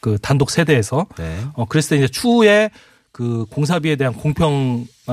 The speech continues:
Speaker 1: 부담, 정산 문제가 남습니다.
Speaker 2: 음흠.
Speaker 1: 음, 그때를 대비해서 일단 공사 시작하기 전에 어, 어떠한 취지로 인해서 옥상 방수 공사를 시작하게 됐는지, 그리고 옥상 방수를 위해서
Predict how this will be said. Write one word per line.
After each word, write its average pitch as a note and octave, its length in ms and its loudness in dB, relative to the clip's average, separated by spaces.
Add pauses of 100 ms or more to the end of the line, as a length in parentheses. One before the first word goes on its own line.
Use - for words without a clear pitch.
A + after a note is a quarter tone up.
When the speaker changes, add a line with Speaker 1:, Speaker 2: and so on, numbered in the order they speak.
(160)
Speaker 1:
부담, B2+ 460 -2
정산 D#3 320 0
문제가 C#3+ 240 -2
남습니다. G2 600 -8
Speaker 2:
음흠. E2 220 -10 (600)
Speaker 1:
음, A#2 140 -2
그때를 D3+ 540 2
대비해서 C3 560 -2 (320)
일단 B2 140 -6
공사 D3 280 0
시작하기 D#3+ 380 0
전에 C#3 380 -2 (380)
어, G#2+ 160 -4
어떠한 E3+ 360 0
취지로 E3+ 340 -4
인해서 C3+ 400 0
옥상 C3+ 280 -4
방수 C3 260 -2
공사를 B2 220 0
시작하게 C3+ 260 0
됐는지, G2+ 420 -4
그리고 A2 180 -4
옥상 A#2+ 220 -2
방수를 A#2+ 600 0
위해서 A#2 300 0